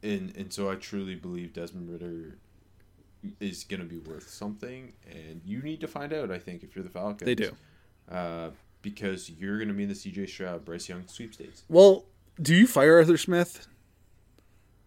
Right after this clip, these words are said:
Speaker 2: I think I would. I mean, he's not good.
Speaker 1: I don't,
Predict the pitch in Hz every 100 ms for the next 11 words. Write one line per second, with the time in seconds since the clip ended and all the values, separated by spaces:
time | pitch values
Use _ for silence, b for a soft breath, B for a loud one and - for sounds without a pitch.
0 | _ _ _ _ _ - 113 202 214 95
1 | 113 127 107 104 123 139 147 127 123 160
2 | 104 110 120 92 - 104 98 101 101